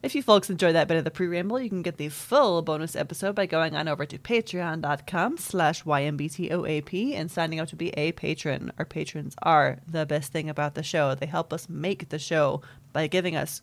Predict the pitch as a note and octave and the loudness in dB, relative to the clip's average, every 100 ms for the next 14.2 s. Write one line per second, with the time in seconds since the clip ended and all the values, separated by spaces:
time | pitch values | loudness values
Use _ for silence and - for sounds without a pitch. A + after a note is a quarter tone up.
0 | _ F3+ F3 - F#3+ F#3 D3+ - - - | _ 0 0 2 2 2 -2 -6 -8 -2
1 | G3 F#3 F3+ F#3+ F#3 D#3+ C3+ - - B3 | -2 -2 0 0 2 -4 -6 -12 -2 2
2 | A#3 - A#3 G3+ D#3 D3 F3 - - C3+ | 4 2 0 0 -4 -2 -2 -4 -4 -8
3 | C3+ - - - - - - - - E3+ | -6 -10 -10 -18 -20 -20 -20 -20 -14 -8
4 | F#3+ F3+ D3+ D3 - E3 - G#3+ G#3 F3+ | -4 -2 -2 -6 -6 -8 -4 0 0 0
5 | D3+ - C#3+ D3+ C#3+ C#3 - - G#3+ F#3 | -8 -8 -8 -6 -4 -2 -6 -8 -6 -6
6 | D#3 D3+ E3 D3+ D3+ D3+ D3 D#3 D3+ E3+ | -4 -2 0 0 0 -4 -4 -2 -2 -4
7 | F#3 F3 E3+ D#3+ E3+ E3+ E3 E3 E3+ E3 | -6 -6 -8 -6 -8 -6 -8 -6 -6 -4
8 | F3 E3+ D#3 - A#3 D4+ A#3 A3+ A3 G3 | -4 -4 -10 -10 -6 -2 0 0 0 -2
9 | F3 - E3 E3 E3+ D#3+ F3 D#3 D3 F#3 | -4 -6 -6 -6 -8 -4 -2 -2 -4 -2
10 | G3 D#3+ E3 - - - - - E3+ E3 | 2 2 0 -4 -14 -20 -20 -6 -2 -2
11 | F3+ F#3+ F3 G#3+ F3 D#3 D3+ - F3+ E3 | 2 2 2 0 -2 -4 -8 -2 -2 -2
12 | F3 F3 D#3+ D#3+ D#3 D#3 D#3 D3+ D3+ - | -2 0 0 -4 -4 -8 -8 -8 -10 -8
13 | E3+ E3+ E3 - D#3+ D3 - F#3 F#3 - | -6 -4 -6 -4 -4 -4 -6 -6 -6 -4
14 | D3 | -6